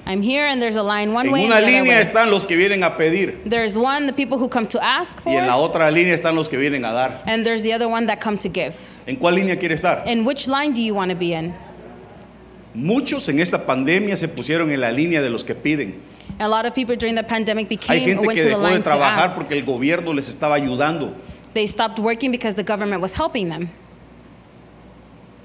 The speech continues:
Speaker 2: Yo me puse en la línea de los que dan.
Speaker 1: I put myself in the line to give.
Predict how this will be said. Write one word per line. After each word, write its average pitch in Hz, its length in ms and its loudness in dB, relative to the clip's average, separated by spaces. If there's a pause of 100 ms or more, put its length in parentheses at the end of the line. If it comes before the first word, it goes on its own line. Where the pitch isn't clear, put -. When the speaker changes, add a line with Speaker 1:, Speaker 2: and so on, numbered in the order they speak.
(120)
Speaker 2:
Yo 202 220 2
me 202 120 2
puse 208 300 0
en 170 80 2
la 156 100 4
línea 208 340 0
de 165 100 2
los 127 180 -4
que 113 140 -4
dan. 147 240 0 (420)
Speaker 1:
I 262 380 0
put 262 120 -2
myself 240 380 -2
in 240 80 -2
the 233 80 0
line 262 400 0
to 240 120 -4
give. 165 340 -4